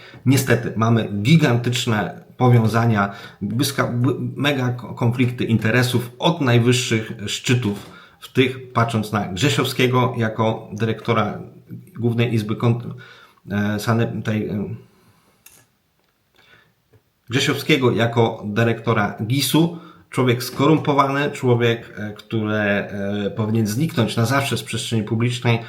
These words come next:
awansuje mimo tego, że brał pieniądze z Big Pharmy, konkretnie z Pfizera, e, i prawdopodobnie z wielu innych firm.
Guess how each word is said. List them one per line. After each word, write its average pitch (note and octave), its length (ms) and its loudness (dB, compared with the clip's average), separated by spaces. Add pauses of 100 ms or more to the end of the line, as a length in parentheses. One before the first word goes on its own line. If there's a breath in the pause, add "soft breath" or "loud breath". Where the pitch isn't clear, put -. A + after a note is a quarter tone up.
(200 loud breath)
awansuje B2+ 840 2
mimo G#2 540 2
tego, G2+ 340 -2
że G2 200 -6
brał F#2 220 -4
pieniądze F#2 400 -2
z F2 80 -10
Big G2+ 200 -4
Pharmy, G2+ 340 2
konkretnie G2 540 -4
z - 100 -10
Pfizera, G#2+ 600 0 (320 loud breath)
e, G#2+ 100 -4
i E3 80 4
prawdopodobnie A2 600 2
z G2 60 -4
wielu G#2 220 -2
innych F#2+ 340 0
firm. G#2+ 280 0